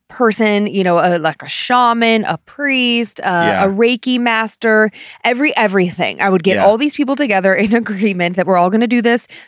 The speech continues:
Speaker 1: They're go-, and then I wanna be properly clean-, like, I wanna
Speaker 2: Yeah.
Speaker 1: be properly protected, properly cleansed. Someone, someone's,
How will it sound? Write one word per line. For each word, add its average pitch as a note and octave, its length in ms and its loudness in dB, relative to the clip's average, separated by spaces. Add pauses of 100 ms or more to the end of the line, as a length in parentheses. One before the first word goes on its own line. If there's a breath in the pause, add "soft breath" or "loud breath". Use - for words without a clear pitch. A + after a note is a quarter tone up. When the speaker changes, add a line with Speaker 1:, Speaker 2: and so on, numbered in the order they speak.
Speaker 1:
They're G3+ 140 0
go-, G3+ 100 -2 (280 loud breath)
and G#3 140 2
then F#3+ 100 2
I F#3 80 0
wanna F3+ 220 0
be F3 140 -6
properly D#3+ 500 -2
clean-, - 320 -2
like, G3+ 160 0
I - 20 2
wanna F#3 160 2
Speaker 2:
Yeah. C3+ 180 2
Speaker 1:
be G#2 40 -10
properly G#3 340 0
protected, C4 560 -4
properly E3+ 400 -4
cleansed. A#3+ 460 0 (240 loud breath)
Someone, C#4 640 0 (180)
someone's, G#3 880 0